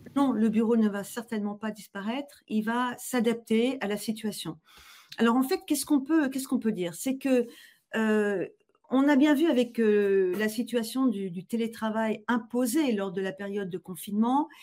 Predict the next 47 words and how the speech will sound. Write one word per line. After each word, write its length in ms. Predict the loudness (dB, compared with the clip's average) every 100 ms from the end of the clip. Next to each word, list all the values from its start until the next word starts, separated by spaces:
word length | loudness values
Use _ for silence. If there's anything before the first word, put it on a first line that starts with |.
| -20 -20
c'est 200 | -20 -4
un 100 | -2
télétravail 520 | 0 -2 -2 -2 -2
subi. 460 | -2 -6 -8 -8 -10 -12
Donc 160 | -10 -10
après, 440 | -4 0 2 0 -6 _ -20 -16 -10
euh, 60 | -10 -10 _
courant 160 | -6 -4
du 100 | -2
mois 160 | -2 -2
de 60 |
mai-juin, 680 | 0 0 -2 -2 0 0 2
on 160 | 0
a 80 | -2
fait 140 | -2 -2
des 180 | -4
hypothèses 640 | -6 -6 -4 -2 0 0 -2
que 60 |
les 60 | -6
salariés 720 | -4 -6 -6 -4 0 4 4
voulaient 260 | 2 0 -2
revenir, 600 | -2 0 0 0 -2 -2
euh, 140 | -2 -2 -6 2
voulaient 140 | 4
rester 480 | 4 2 2 4 4
en, 160 | 4
en 160 | 2 2
télétravail 500 | 2 0 0 -4 -4
chez 200 | -4 -8 -2
eux 100 | 0
au 60 | 0
moins 200 | -2 -2
deux 200 | 0 0
à 80 |
trois 160 | -2 -6
jours 160 | -6 -8
par 120 | -10
semaine. 300 | -12 -12 -12 _ -20 -16 -12 -12 -8 2
Notre 200 | 2 4
enquête 260 | 4 2 6
nous 160 | 6 8
montrait 360 | 4 2 0
déjà 280 | 2 2 4
des 140 | 6
nuances 440 | 6 6 4 -2 -10
très 180 | -6 -6
sensibles. 580 | -4 -6 -6 -4 -4